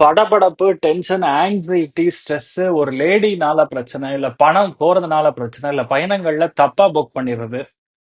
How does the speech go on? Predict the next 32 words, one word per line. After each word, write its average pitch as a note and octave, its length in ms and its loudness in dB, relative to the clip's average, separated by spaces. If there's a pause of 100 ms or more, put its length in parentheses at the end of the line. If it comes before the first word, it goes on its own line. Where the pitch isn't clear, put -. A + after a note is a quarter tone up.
(120)
இந்த C3+ 260 -4
மாதிரி D#3+ 260 2
ஏதாவது C#3 340 4
ஒரு E3 180 0
குளறுபடி E3 440 2
நடக்கும். C3 440 -4 (200)
அதை D3+ 260 -2
போய் F#3 200 -2
கேட்டா E3+ 300 0
திருப்பி E3+ 300 -4
பணம் D3 260 -2
கொடுக்க C#3 220 -6
மாட்டாங்க. A2 400 -8 (440)
So, - 180 -4
இது, D3 200 -4 (520)
இது G3+ 180 4
எல்லாத்தையும் G3+ 400 6
நம்ம F3 240 2
கொஞ்சம் D#3 260 0
கவனமா D#3 380 2
பார்த்து C#3+ 320 2
ஹேண்டில் C#3 360 -4
பண்ணிக்கிறது C3 420 -4
நல்லது. A2+ 420 -6 (360)
அதுலயும் E3+ 320 0
ரொம்ப D3+ 260 0
முக்கியமா D#3+ 300 2
பாத்தீங்கன்னா, C3 640 0 (1160)
பாக்யஸ்தானத்துல F3+ 840 4
இருக்கக்கூடிய D#3 400 0
குரு E3+ 300 2
சந்திரன் D#3+ 440 -4